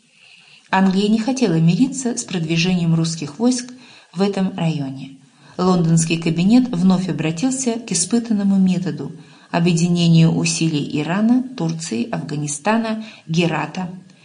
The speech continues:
В конце тысяча восемьсот семьдесят шестого года, когда стала очевидной неизбежность войны России с Турцией,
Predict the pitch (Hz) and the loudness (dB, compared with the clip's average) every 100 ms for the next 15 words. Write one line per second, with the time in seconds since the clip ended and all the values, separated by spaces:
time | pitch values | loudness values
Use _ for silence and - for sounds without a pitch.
0 | - - - - 202 208 226 220 196 - | -20 -20 -12 -2 0 2 0 0 -2 -2
1 | 180 175 175 185 180 - 175 165 165 160 | -2 -2 -4 -4 -4 -2 0 0 0 -2
2 | 165 - 165 156 160 277 269 262 - - | -4 -4 -4 -4 -2 0 0 -2 -6 -18
3 | - - 190 190 190 247 226 226 175 - | -10 -6 -2 -2 0 0 0 -2 -4 -2
4 | 202 208 175 156 151 - 180 190 180 180 | -2 -2 -2 -2 -4 -2 0 2 2 0
5 | 190 175 170 - 180 180 170 160 160 - | 0 0 -4 -6 -4 -2 -2 -2 -4 -6
6 | 180 165 139 - - 285 - - 127 - | -4 -4 -4 -8 -6 -6 -6 -10 -10 -12